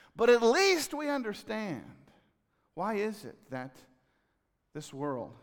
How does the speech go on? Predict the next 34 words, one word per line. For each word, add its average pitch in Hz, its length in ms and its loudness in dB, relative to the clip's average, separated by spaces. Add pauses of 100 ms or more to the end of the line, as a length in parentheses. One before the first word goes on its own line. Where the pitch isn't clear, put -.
(120)
hates 127 260 -12
Jesus? 113 720 -16 (520)
That's 131 160 -6
the - 80 -12
principle. 123 460 -8
And 123 60 -4
number 123 200 -4
two, 139 240 -6
why 135 160 2
the 135 120 -2
world 147 280 0
hates 143 200 -4
Jesus. 143 440 -6
There 143 100 -2
are 135 60 -2
four 165 260 -2
reasons 156 560 -4 (240)
in 165 140 0
this 151 180 2
passage. 180 420 0
The 156 120 0
first 180 280 -4
one 151 140 -2
is 143 140 -2
A, 175 340 0 (220)
and 156 100 0
that's 196 160 0
because 185 360 2
of 170 120 -2
a 170 80 2
distaste 226 760 2 (200)
for 220 320 4
the 202 120 2
divine. 170 840 2